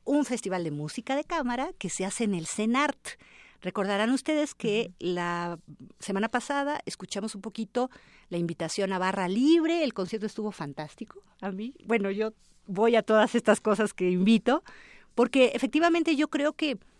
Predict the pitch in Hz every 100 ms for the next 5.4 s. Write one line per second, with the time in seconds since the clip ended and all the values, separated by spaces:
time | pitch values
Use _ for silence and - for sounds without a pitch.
0 | _ _ _ 220 214 220 285 311 226 262
1 | - 302 311 339 415 _ _ _ _ _
2 | - - 359 403 339 311 311 - 349 359
3 | - 269 202 247 208 143 151 _ - 240
4 | 240 302 320 294 320 - - 294 - 247
5 | 247 277 -